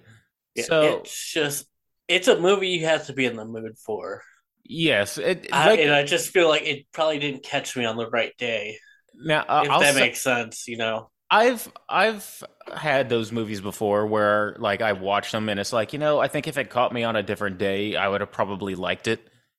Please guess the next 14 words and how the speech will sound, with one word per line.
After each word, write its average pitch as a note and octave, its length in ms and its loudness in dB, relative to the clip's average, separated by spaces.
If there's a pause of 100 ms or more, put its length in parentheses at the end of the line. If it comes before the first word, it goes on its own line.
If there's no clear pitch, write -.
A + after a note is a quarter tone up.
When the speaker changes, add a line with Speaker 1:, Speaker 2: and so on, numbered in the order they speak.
(120)
Speaker 1:
Yeah. A2+ 460 0 (640)
Speaker 2:
Um, G#2+ 460 -2 (560)
that G#3 220 4
one B3+ 180 4
I G3 80 4
think F#3+ 280 -2
did C#3 200 0
catch - 260 -2
me F3+ 100 -4
on F3+ 160 0
a F3+ 60 -4
good F3 180 -4
day F3 240 0
because, C3 600 -4